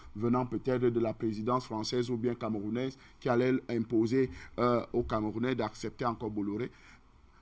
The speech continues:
Mais quand je regarde cela, après que la R T C ait pris véritablement ses, ses quartiers le trente et un, euh, euh, décembre deux mille dix-neuf, mais une décision de justice, monsieur Bolloré, on ne sait même pas à quelle heure il a porté plainte,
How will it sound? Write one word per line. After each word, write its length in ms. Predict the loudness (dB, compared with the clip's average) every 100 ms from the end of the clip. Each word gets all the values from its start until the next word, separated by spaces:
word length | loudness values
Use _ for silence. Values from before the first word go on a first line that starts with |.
| -4
Mais 200 | 2 2 2 -8
quand 220 | 2 2 4
je 120 | 2
regarde 360 | 0 0 -2
cela, 380 | 0 0 0 -4 2
après 320 | 2 4 2
que 120 | 4
la 160 | 2 2
R 140 | 0 0
T 120 | -2
C 140 | 2
ait 100 | 0
pris 180 | 2 0
véritablement 800 | 2 2 2 -2 -4 -2 0 0 -2
ses, 300 | -4 0 -2 0 -4
ses 160 | -2 -6
quartiers 360 | -6 -2 2
le 120 | 2
trente 280 | 2 -2 -2
et 80 | -2
un, 220 | 0 0 -2 -8 -8 0
euh, 400 | 4 6 6 4
euh, 220 | 0 0
décembre 640 | 2 0 0 2 2 4 4
deux 160 | 4
mille 200 | 2 0
dix-neuf, 460 | -4 -4 -4 -4 -8 -20 _ _ _ -20 -20 -10 -4
mais 160 | -4 -4 _ _ -20 _ 4
une 180 | 4
décision 480 | 6 4 4 -4 -2
de 140 | 2 2
justice, 640 | 0 -6 -4 -4 -8 -14 -4
monsieur 320 | -2 0 0
Bolloré, 420 | 2 4 4 2 -4 -2
on 100 | 0
ne 40 |
sait 160 | 2 0
même 140 | 0
pas 140 | 2 2
à 140 | 2
quelle 200 | 2 4
heure 120 | 4
il 100 | 4
a 60 | 2
porté 300 | 0 -2 -2
plainte, 480 | 2 4 4 -2